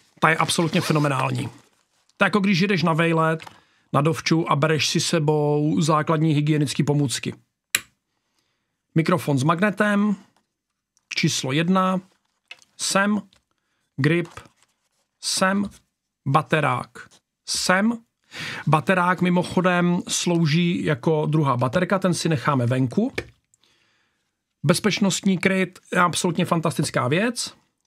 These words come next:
Širokáček můžeš dát buď do bezpečnostního krytu, sem, a nezavazí si se zbytkem kamery,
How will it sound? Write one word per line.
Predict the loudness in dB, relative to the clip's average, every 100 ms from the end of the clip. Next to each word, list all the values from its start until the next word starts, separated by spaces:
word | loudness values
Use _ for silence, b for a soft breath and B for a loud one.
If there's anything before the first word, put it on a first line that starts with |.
| -6
Širokáček | -2 0 0 0 0 0 -2 -6 -10 _ b b
můžeš | 0 2 2
dát | 0 0
buď | 0 0
do | 0
bezpečnostního | 0 -2 -2 -2 0 -2 0
krytu, | -2 -2 -2 -4 _ _ _ _ _ _ -4 -4 _ _ _ -12
sem, | -4 0 0 0 -4 _ _ _ _ _ _ _ -4
a | 0
nezavazí | 2 2 0 2 2 0
si | -2 -2 -2 -2
se | -2 -2 -2 -2
zbytkem | 0 -2 0 -2
kamery, | 0 0 2 -2